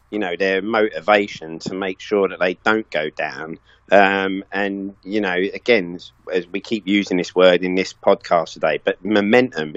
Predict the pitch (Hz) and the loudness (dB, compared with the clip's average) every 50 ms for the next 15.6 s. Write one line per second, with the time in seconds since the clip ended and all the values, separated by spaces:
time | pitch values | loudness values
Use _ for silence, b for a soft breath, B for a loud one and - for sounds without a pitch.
0 | - - 117 117 - - 117 120 127 135 131 - - - - 104 92 92 98 101 | -2 0 0 0 0 0 0 2 2 4 2 2 2 4 4 4 4 6 4 2
1 | 98 95 - - - - - _ - 73 71 69 - b b b b b b b | 2 0 0 0 0 0 0 _ -6 -4 -4 -6 -8 b b b b b b b
2 | - 95 95 95 101 113 123 120 110 98 92 90 95 95 98 98 95 - 107 101 | 0 2 2 2 4 4 4 6 6 4 2 0 0 -2 -2 -2 -2 -2 -2 -2
3 | 95 95 - - 98 92 87 - - 120 120 - - - 117 107 104 95 - - | -2 -8 -10 -8 -8 -8 -8 0 0 0 0 0 -4 -4 -2 -2 -2 -4 -8 -14
4 | 92 - - - 110 107 107 104 - - - - 110 110 110 113 110 b b b | -16 -12 0 4 6 6 6 4 4 -2 -4 -2 0 2 2 2 0 b b b
5 | b b b _ 98 92 92 92 107 101 95 92 95 95 98 95 92 87 82 - | b b b _ -2 -2 0 0 -2 -2 -2 -2 -4 -4 -4 -4 -4 -4 -2 0
6 | 92 92 90 87 95 85 - 98 90 90 87 90 107 113 113 107 - 107 101 101 | 0 -2 0 -4 -6 -2 0 2 2 2 0 0 0 0 0 0 0 -2 -2 -2
7 | 90 92 95 101 98 92 - - 87 80 - 104 104 101 101 101 101 98 95 - | -2 -2 -2 0 0 -2 -2 -4 -6 -2 0 2 2 2 2 0 0 -2 -4 -6
8 | - 90 82 - - - 104 107 101 101 98 95 - - 101 101 98 95 92 90 | -8 -10 -10 -8 -2 4 6 6 8 8 8 6 4 0 -4 -4 -4 -2 -4 -4
9 | 87 - - 113 - - - 92 90 92 - - 110 110 107 101 98 101 104 104 | 0 0 0 0 0 -4 -12 -12 -14 -14 -4 2 4 6 6 6 6 4 4 4
10 | 101 - b b b b b b b b b b b - 113 113 113 113 - _ | 2 0 b b b b b b b b b b b 0 0 2 0 -2 -2 _
11 | - 165 160 - - _ - - - 160 147 143 131 120 101 95 110 117 - _ | 6 6 6 6 2 _ -12 -2 0 0 0 0 -2 -4 -4 -4 -6 -8 -10 _
12 | _ _ _ _ - - _ _ _ _ - 123 110 - 147 131 117 - - 87 | _ _ _ _ -20 -20 _ _ _ _ -8 -6 0 2 2 2 4 2 2 2
13 | 85 85 85 - _ - 107 104 101 117 127 139 147 135 - 127 110 - - 127 | 2 2 -2 -6 _ -2 -2 -2 0 0 2 2 2 2 2 0 -4 0 4 4
14 | 120 101 - 98 - 92 87 - - - - 101 95 98 98 95 85 92 92 95 | 4 4 2 -2 -6 -6 -6 -6 -10 -4 -2 0 0 2 0 0 0 -2 -2 -2
15 | - - - 107 95 - - - 82 76 73 76 | -4 -4 -2 -2 -2 -2 -4 -10 -14 -14 -14 -16